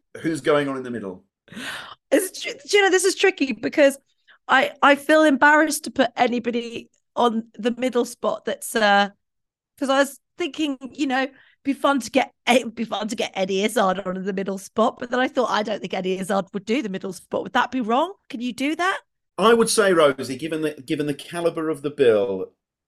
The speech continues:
Speaker 1: uh, she would be absolutely thrilled to be taking the middle section. And we could even say, I mean, it's your gig. I, I, I don't wanna be,
Speaker 2: Yeah.
Speaker 1: I, I'm, I'm, hang on, I'm, I'm,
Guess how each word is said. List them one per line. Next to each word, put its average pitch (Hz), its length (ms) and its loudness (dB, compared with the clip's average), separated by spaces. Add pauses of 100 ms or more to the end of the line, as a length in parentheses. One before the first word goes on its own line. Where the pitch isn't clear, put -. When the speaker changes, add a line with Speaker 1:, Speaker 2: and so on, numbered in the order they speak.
Speaker 1:
uh, 95 200 -8
she - 260 -10
would 110 220 -8
be 110 280 -6
absolutely 117 1000 -10 (600)
thrilled 107 800 -2 (640)
to - 140 -12
be 101 480 -6
taking 110 420 -4
the 101 60 -6
middle 98 240 -4
section. - 380 -10
And 120 80 -4
we 120 40 -2
could 135 120 -4
even 139 220 -2
say, 98 640 -6 (920)
I 131 60 -12
mean, 151 100 -2
it's 139 100 -4
your 151 140 2
gig. 117 220 -2
I, 101 80 -2
I, 92 120 -6 (200)
I 104 60 -6
don't 117 120 -6
wanna 110 140 -6
be, - 80 -20
Speaker 2:
Yeah. 104 280 -2
Speaker 1:
I, - 40 -8
I'm, 101 180 -8
I'm, 110 240 -8 (240)
hang 113 140 -10
on, 92 180 -10
I'm, - 100 -14
I'm, 101 200 -12